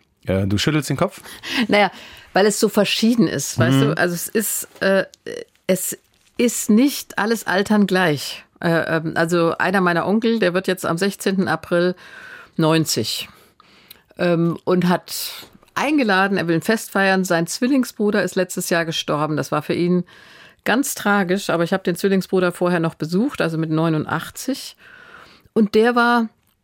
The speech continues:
Speaker 2: ganz gelassen. Der hat gesagt, „Margot, ich hab ein großartiges, wunderbares Leben gehabt und irgendwann ist auch genug. Ich hätte den neunzigsten gern noch mit Klaus gefeiert. Geht nun nicht, aber ich kann gehen.“ Das war jetzt für den Zwillingsbruder,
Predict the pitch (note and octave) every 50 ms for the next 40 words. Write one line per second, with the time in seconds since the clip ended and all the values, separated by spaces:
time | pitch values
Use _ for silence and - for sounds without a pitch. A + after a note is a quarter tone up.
0 | _ _ _ _ _ - - - - D#3 E3 D#3+ - - E3 D3 C#3+ C3+ - -
1 | D#3 D3+ D3 - - D3 D#3 D3 C#3+ - E3 D#3+ D3+ E3 D#3 - D3+ - D#3+ D3+
2 | - D#3 D3+ - _ - - - G3 G#3+ A#3 C4 B3+ - - D#3 F3 E3 F3 E3+
3 | D#3+ - - - F#3+ F3+ A#3 C#4+ D#4+ E4+ E4 E4 C#4 A#3 - G3 F#3+ F#3+ G3 F#3+
4 | F3+ - - C#3+ C#3+ D3+ C#3+ C#3+ C3+ B2+ B2 C3 - - D3+ D#3+ - - G#3 A3
5 | A3 G#3+ G3+ F#3 F3+ E3+ - D#3+ - - - _ D3+ D#3 D#3 D3 - - E3 D#3
6 | D#3 D#3 - - - - - G#3+ G3+ - G3 F#3 F#3 F#3 F#3 F#3 F3 F#3 E3 -
7 | - E3 E3+ E3 D#3+ D#3+ D#3 D#3 D3+ - - D#3+ D3 D3 - - D#3 - - G3+
8 | G#3+ A#3 A#3+ A3+ A#3 - _ _ _ _ - - - - - - - _ _ _
9 | _ _ _ _ - - G3+ G#3+ - - F3+ F3 E3+ E3 E3 E3 E3 D3+ - -
10 | - - - _ _ - _ _ _ _ _ _ _ D#3+ D#3+ D#3+ C3 - - -
11 | - D#3+ D#3 D3+ C3+ B2+ C3+ C#3 B2+ A#2+ B2+ - E3 E3 F3 F3 E3 - - -
12 | E3 D#3 D#3 D3 - - - G3+ B3 A#3+ A3 - - - G3+ G3+ G3 F3+ E3